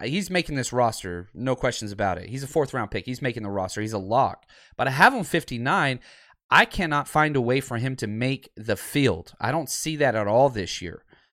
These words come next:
Um, you know, they got him at right guard right now, might move him to left guard, might maybe some tackle work, I don't know. But even if, so I, I think, you know, left guard's gonna be Aaron Banks.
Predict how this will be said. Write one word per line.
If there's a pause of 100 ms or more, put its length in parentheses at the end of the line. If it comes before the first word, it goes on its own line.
(140)
Um,
you
know,
they
got
him
at
right
guard
right
now,
might
move
him
to
left
guard,
might
maybe
some
tackle
work,
I
don't
know.
But (1120)
even
if,
so
I,
I
think,
you
know,
left
guard's
gonna
be
Aaron
Banks.